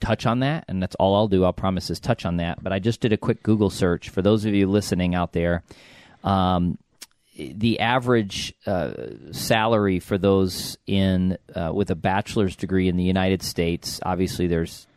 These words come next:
there's, you know, hires and lowers, is sixty-one thousand six hundred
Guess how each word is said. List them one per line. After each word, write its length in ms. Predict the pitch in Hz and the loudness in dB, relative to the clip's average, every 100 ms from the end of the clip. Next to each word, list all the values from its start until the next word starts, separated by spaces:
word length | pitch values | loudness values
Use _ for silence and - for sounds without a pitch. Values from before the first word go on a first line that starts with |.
| _ _ | _ _
there's, 380 | 73 85 82 - | -6 -6 -6 -8
you 80 | 92 | -6
know, 120 | 80 | -6
hires 420 | 82 90 87 85 | -6 -4 -2 -4
and 120 | 82 82 | -4 0
lowers, 420 | 87 85 85 - | 2 2 -2 -2
is 220 | 78 - - - - | -8 -8 -18 -20 -18
sixty-one 560 | - 143 - 127 107 104 | -2 -2 0 2 2 2
thousand 400 | 101 98 92 87 | 2 2 0 -4
six 260 | - 110 - | -2 -4 0
hundred 420 | 104 104 131 | 0 4 2